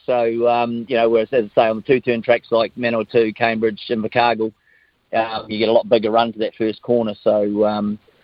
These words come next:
you know, those dogs that are a bit stride slow but still other,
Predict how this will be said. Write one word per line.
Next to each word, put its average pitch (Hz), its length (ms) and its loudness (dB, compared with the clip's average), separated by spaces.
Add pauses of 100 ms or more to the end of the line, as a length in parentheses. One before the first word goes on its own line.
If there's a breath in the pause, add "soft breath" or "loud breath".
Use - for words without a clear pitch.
(140 soft breath)
you 107 100 -2
know, 101 140 4
those 107 200 6
dogs 110 300 4
that 110 120 0
are 117 160 6
a 107 40 2
bit 98 140 -8 (640)
stride 113 440 0
slow 117 220 2
but 104 140 -6 (180)
still 110 340 0
other, 104 160 -2